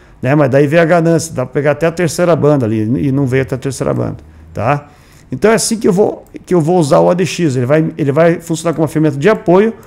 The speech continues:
pras minhas operações, né? Deixa eu pegar aqui, ó. Deixa eu pegar um cruzamento bem bonito aqui, vamos ver se eu acho um cruzamento bonito aqui. Olha aqui, ó, o preço veio, mais um cruzamento de compra aqui,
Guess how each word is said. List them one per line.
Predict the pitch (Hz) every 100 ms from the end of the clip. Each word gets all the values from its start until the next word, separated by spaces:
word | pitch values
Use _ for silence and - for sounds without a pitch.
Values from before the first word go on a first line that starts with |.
| - - -
pras | - 175
minhas | 165 170
operações, | 175 160 175 175 - 139 110 - - -
né? | - 120 170 170 - _ _ -
Deixa | - -
eu |
pegar | 135 131
aqui, | 120 -
ó. | 123 107
Deixa | - - - - _ _ _ _ _ _ - - - _ - - - - _ -
eu |
pegar | 143 127
um | 117
cruzamento | 120 107 117 117 117
bem | 127
bonito | 123 104 110 107 107
aqui, | - 139
vamos | 139 120
ver | 113
se | -
eu | -
acho | - -
um | -
cruzamento | 58 52 57 55 57
bonito | 57 58 57 -
aqui. | - 131 143 139 - - _ _ - _ _ _ _ _ _ - _ - _ _ _ _ _ _ _ _ _ _
Olha | - 151
aqui, | 131 139
ó, | 104 - _
o | -
preço | 110 165 156 202
veio, | 151 196 220 226 - _ _ -
mais | 147 165
um | 175
cruzamento | 160 165 165 160 151
de | 135 160
compra | - 160 165 165
aqui, | 160 196 247